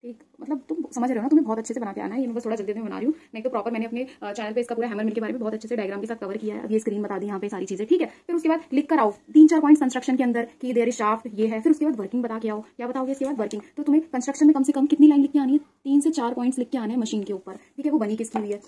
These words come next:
उसके बाद तुम्हें क्या करना है, Working, working लिखनी है कि कैसे तुम material को feed कर रहे हो। यहाँ पे भी कम से कम तुम्हें कितना, इतना ही, अ, जो है पूरा cover करके आना है अपने points में, कि कम से कम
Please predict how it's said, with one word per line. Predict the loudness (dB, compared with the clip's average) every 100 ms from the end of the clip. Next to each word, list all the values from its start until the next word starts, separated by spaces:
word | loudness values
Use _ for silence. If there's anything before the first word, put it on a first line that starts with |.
| -6
उसके | 0 2
बाद | 4
तुम्हें | 6 6
क्या | 4
करना | 0 2
है, | 2
Working, | 0 0 -2 -4
working | -4 -2
लिखनी | -2 0 -2
है | -4 _
कि | -4
कैसे | -4 -2
तुम | -2
material | 0 0 -2
को |
feed | -4 -6
कर | -6
रहे | -4
हो। | -4
यहाँ | -2
पे | -4
भी |
कम | -4
से | -6
कम | -4
तुम्हें | -2 -2 -2 -6
कितना, | -2 0 2
इतना | 4 8
ही, | 8 8
अ, | 4
जो | 2 0
है |
पूरा | -2 -2
cover | -2 -4
करके | -4 -4
आना | -4
है | 0
अपने | 4 4 2 _
points | -6 -4 -4
में, | -6 -8 -6
कि |
कम | -2
से | 2
कम | 2